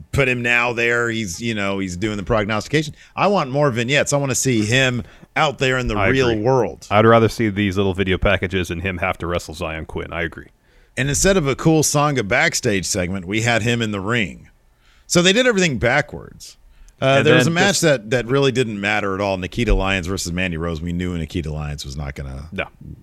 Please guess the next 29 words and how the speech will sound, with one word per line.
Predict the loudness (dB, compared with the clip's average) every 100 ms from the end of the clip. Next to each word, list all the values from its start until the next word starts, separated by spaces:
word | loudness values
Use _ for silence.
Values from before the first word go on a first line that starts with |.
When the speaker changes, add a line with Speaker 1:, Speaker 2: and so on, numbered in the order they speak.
| _
Speaker 1:
you | -6
Speaker 2:
win | -6 -6
Speaker 1:
know. |
Speaker 2:
that, | -10 -10
no. | -12
And | -6 -4
then | -2 -2
we | 0
have | 0 0
this | -6
Cameron | -6 -4 -4 -4
Grimes, | -4 -4 -6 -12
Bron | -12 -8 -8 -8 -14 -8
Breakker | -6 -6 -8
face-to-face | -8 -8 -8 -12 -8 -8 -6
thing | -8
at | -8
the | -6
end, | -6
which | -8 -4
didn't | -2 0
overstay | -2 -2 -6 -6
its | -6 -4
welcome, | -2 -2 -6 -10
but | -8
it | -2
really | -2 -2
wasn't | -2 -4 -8 -8
that | -6 -8